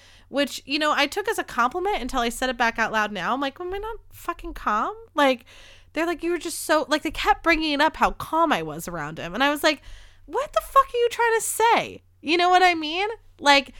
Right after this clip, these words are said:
he's not an Ambien, you know? Like, leave me alone. So anyways, they just said that, um, said I was calm and that the, she liked the way we looked. They liked,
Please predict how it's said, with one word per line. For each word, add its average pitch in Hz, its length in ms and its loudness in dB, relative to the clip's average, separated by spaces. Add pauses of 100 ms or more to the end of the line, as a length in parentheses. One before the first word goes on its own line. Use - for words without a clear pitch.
(260)
he's 359 200 2
not 453 160 6 (100)
an 339 260 6
Ambien, 190 460 -2 (400)
you 269 180 0
know? 311 440 4
Like, 247 580 4 (480)
leave 311 180 0
me 415 100 6
alone. 262 640 6
So 269 200 2
anyways, 208 380 -2
they 214 120 -4
just 226 220 -4
said 202 180 -4
that, 180 320 -2
um, 170 480 -6 (1000)
said 214 220 -2
I 190 100 0
was 180 140 -8
calm 165 380 -8 (600)
and 208 220 -2
that 185 260 0 (600)
the, 202 120 0
she 233 260 -2
liked 214 260 0
the 233 60 -4
way 214 160 -2
we 208 100 -4
looked. 185 300 -6
They 214 140 -4
liked, 214 180 -6